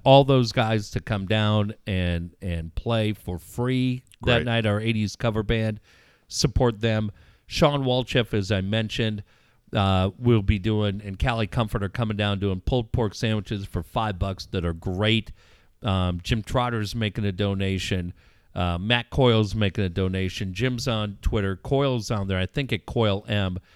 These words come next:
Speaker 1: Please, just go over and say hello and say, "Hey, thank you for what you're doing." And really, most importantly, for those of you that have already donated,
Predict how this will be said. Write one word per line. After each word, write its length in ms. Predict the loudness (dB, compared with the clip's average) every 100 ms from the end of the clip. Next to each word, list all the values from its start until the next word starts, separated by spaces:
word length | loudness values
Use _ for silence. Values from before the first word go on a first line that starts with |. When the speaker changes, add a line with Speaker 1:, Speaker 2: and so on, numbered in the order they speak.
| _ -6
Speaker 1:
Please, 320 | -2 0 -2
just 260 | -4 -6 -4
go 160 | -2 0
over 160 | 0
and 120 | -2
say 240 | -4 -2 0
hello 320 | 0 0 -2
and 80 | -2
say, 160 | 0 2
"Hey, 140 | 0
thank 340 | -2 -4 -4
you 80 | -8
for 160 | -4 -2
what 260 | 0 -2
you're 80 | -4
doing." 440 | -2 0 0 -2 -6 -14 -20 -20 -8 0
And 240 | 0 2
really, 220 | 0 0
most 340 | 0 0 0 -2
importantly, 400 | 0 0 0 -4
for 220 | -2 -2
those 340 | 0 0 0
of 140 | 0 0
you 120 | 0
that 180 | 0 0
have 180 | 0 0
already 540 | 0 -2 0 2 0
donated, 720 | 0 -2 -2 -4 -4 -6 -8